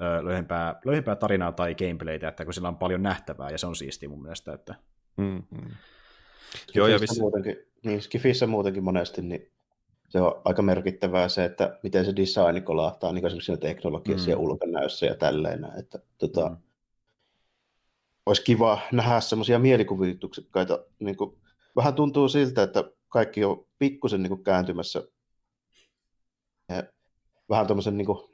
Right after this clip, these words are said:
Speaker 3: Halo-tyylisen kantti kertaa kanttihaariskat ja semmoista niinku
Speaker 2: Joo.
Speaker 3: se-, semirealistista niinku
Speaker 2: Pelataan vähän
Speaker 3: teknologiaa ja
Speaker 2: varman
Speaker 3: tällä-,
Speaker 2: päälle, ettei
Speaker 3: niin.
Speaker 2: niinku uskalta lähteä yrittää, että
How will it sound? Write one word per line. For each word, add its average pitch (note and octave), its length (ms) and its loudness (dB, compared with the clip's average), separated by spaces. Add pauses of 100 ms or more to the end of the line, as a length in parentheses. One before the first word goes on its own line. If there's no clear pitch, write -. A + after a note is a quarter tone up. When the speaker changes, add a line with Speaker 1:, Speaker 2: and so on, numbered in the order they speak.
(180)
Speaker 3:
Halo-tyylisen F2 800 2 (160)
kantti G2 320 0
kertaa F2+ 340 -2
kanttihaariskat E2+ 920 -4
ja G2 160 -2 (280)
semmoista F2+ 340 -4
niinku G#2+ 180 4
Speaker 2:
Joo. E2 220 2
Speaker 3:
se-, C3+ 200 4
semirealistista G#2+ 1040 4 (160)
niinku G2 220 -6
Speaker 2:
Pelataan F#2 420 2
vähän F#2 180 2
Speaker 3:
teknologiaa F2+ 240 2
ja D#2+ 60 -2
Speaker 2:
varman D#2 120 -4
Speaker 3:
tällä-, E2 160 -2
Speaker 2:
päälle, D2+ 220 -4
ettei G#2 280 -2
Speaker 3:
niin. D2+ 100 0
Speaker 2:
niinku E2 240 -6
uskalta D#2 460 -4
lähteä D#2+ 320 0
yrittää, D#2+ 540 0
että - 180 -10